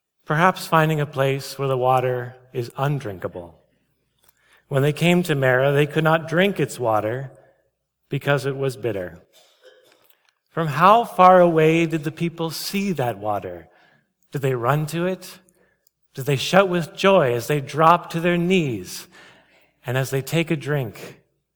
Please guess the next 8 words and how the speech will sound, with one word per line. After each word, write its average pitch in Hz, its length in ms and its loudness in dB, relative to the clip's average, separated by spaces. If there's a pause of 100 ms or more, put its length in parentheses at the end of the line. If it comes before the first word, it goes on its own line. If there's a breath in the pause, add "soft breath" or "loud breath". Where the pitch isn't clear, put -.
(480)
they 123 120 -6
taste - 460 -8
it, - 240 -20 (1000)
and 110 80 -12
their 110 140 -6
hopes - 580 -6
are 104 140 -4
crushed, - 680 -10